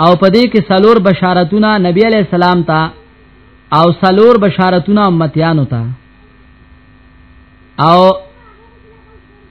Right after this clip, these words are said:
علت د مغلوبیت د کفارو،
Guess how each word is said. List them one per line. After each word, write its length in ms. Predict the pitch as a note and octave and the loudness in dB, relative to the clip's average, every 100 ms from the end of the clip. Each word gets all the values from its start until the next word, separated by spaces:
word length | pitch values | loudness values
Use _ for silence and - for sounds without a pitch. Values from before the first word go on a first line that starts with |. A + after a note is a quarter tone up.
| - - D3+ | -16 -6 -2
علت 420 | F3+ F#3+ G#3+ G#3 F3 | 2 4 2 2 0
د 20 | G3 | 0
مغلوبیت 540 | F#3 F3 F#3 E3+ G#3 G3 | 2 2 2 2 0 0
د 20 | F#3 - | -4 -2
کفارو، 580 | E3+ - E3 E3 D3+ | -4 -2 0 2 0